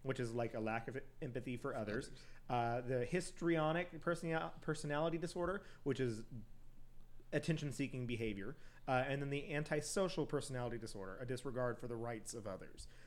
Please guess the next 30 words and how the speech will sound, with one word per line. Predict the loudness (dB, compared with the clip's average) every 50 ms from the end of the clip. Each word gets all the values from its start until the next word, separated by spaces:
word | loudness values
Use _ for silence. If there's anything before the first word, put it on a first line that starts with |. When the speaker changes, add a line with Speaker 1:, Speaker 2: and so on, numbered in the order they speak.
| -14 -8 -4
Speaker 1:
Um, | -2 0 0 2 2
Speaker 2:
No, | 2 2 0 0 -2
uh, | 0 0 0 2 2 0 0 -2 -6 -8 -8
postpartum? | -6 -6 -6 -4 -2 0 0 0 0 -2 -6 -8 -14 -20 -20 -20 -12 -4 0
Speaker 1:
Nope. | 0 0 0 -2 -16 -20 -20 -18 -18 -16 -16 -16 -16 -10 -8
Speaker 2:
Hmm. | -6 -6 -6 -8 -10 -16 -18 -16 -16 -14 -14 -14 -12 -12 -12 -12 -14 -16 -18 -20 -20 -20 -14 -10
I | -8 -6
wonder | -4 -2 -2 -2
if | -4 -4
postpartum | -6 -8 -6 -6 -4 -4 -4 -4
was | -4 -6 -6
a | -8
thing | -8 -8 -10 -8 -8 -8
there | -8 -8 -8 -8
yet. | -10 -10 -12 -14 -18 -20 -20 -10 -2 2 4
Speaker 1:
Um, | 6 6 6 6 6 4 2 0 0
so | 2 6 6 6
th-, | 6 4 -2
she | -2 2 2 2 2 0
actually, | -2 -4 -4 -2 -2 -2 -2 -2 -2 2
yeah, | 2 4 4
I | 4
don't | 2 0 -2
know. | -4 -6 -8 -12 -16 -18 -20 -10 -4
Uh, | 0 2 2 2 2 2
she | 0 0 2
actually | 2 2 0 0 0 0 0
did | 0 0 0 -2 -2
have | -2 -2 -2 -2
a | -4